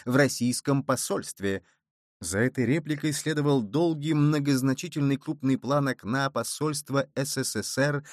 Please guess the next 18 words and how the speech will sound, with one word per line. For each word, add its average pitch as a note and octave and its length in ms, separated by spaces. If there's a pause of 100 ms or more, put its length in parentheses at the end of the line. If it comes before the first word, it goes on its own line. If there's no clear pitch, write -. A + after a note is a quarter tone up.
(140)
в - 100
Кенсингтоне. - 800 (640)
Зато A#2+ 360
в E3+ 40
рапорте F3 380
ми D3 160
пять E3+ 420 (200)
от A2+ 180
тринадцатого B2 540
января A#2+ 540
тысяча D3 440
девятьсот C3+ 400
шестьдесят C3+ 480
седьмого B2 400
года D#3+ 500 (140)
содержалась D3+ 840
верная A#2 420
догадка. - 540